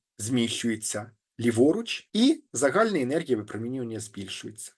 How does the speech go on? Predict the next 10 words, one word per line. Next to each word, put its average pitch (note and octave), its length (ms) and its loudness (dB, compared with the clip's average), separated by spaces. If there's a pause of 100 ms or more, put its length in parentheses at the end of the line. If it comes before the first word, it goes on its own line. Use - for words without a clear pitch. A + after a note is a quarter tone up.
Якщо - 260 4
температура F#3+ 520 6
зменшується, G#3 720 -4 (220)
то F#3+ 100 2
максимум A3+ 380 2
зміщується A2+ 600 -2
праворуч F3+ 680 -2 (100)
і F4 300 8
загальна C3+ 680 6 (140)
енергія D3 580 0